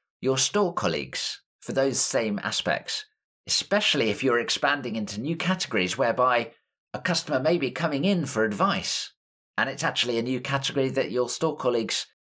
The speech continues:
have not been trained in, are not passionate about,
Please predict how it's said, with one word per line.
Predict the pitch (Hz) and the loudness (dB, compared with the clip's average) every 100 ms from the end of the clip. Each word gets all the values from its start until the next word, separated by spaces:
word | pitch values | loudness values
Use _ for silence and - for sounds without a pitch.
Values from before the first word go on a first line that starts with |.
| - | -4
have | 117 | 0
not | 135 123 | 0 2
been | 127 110 104 | 0 0 -4
trained | - 185 180 175 | 0 0 2 2
in, | 170 151 | 2 2
are | 90 | 0
not | 170 - | 0 -2
passionate | - 160 165 156 151 139 | -4 0 0 0 -2 -2
about, | 139 127 127 101 | 0 2 2 -2